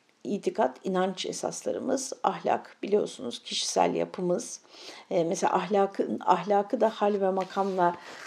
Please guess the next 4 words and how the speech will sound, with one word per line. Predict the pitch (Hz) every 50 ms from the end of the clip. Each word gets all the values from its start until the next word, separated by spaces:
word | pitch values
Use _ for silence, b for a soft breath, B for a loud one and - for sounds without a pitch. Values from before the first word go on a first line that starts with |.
| B B -
e, | 165 160 160 156 - 120 110 107 101 90 - 78 82 90 85 78 - - - - 60 62 50 50 50 50 50 50 - - - - - - - - - - _ - - - - -
konuştuk. | - - 185 180 175 - - - - -
Madem | 196 190 185 180 240 262 262 262 -
o | - 220 220 214 -